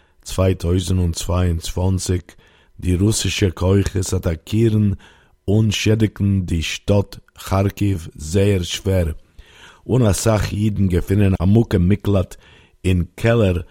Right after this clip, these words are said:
von der zentraler Ortiker Schiel. Die Rebbetzin und Rabbi Moskowitz fahren nach Reus, Bechtei zu können, organisieren Hilfe für die Kharkiver Jiden von äußer der Stadt.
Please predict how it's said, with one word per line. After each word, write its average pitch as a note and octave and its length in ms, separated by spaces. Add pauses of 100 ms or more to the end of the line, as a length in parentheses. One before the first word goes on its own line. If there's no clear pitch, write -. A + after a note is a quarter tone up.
(200)
von F#2+ 300
der E2+ 240
zentraler F#2 960
Ortiker F2+ 560
Schiel. G#2 560 (680)
Die F2 100
Rebbetzin A#2 520
und F#2 180
Rabbi F#2+ 400
Moskowitz F#2+ 880 (320)
fahren A#2 380
nach G2 160
Reus, G2+ 480
Bechtei G2 480
zu - 160
können, G#2 400
organisieren F2+ 800
Hilfe G2 560 (400)
für G#2+ 340
die F2 160
Kharkiver F#2 580
Jiden G2+ 520 (480)
von A2+ 400
äußer G#2 420
der F2 220
Stadt. - 480